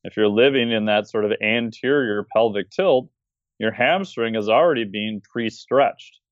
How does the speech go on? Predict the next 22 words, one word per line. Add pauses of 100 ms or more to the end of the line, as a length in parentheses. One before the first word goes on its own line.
(320)
right?
'Cause
that
back
portion
is
being
yanked
up. (720)
Ooh,
but
if
I
go
to
stretch
it
from
the
other
end,
right,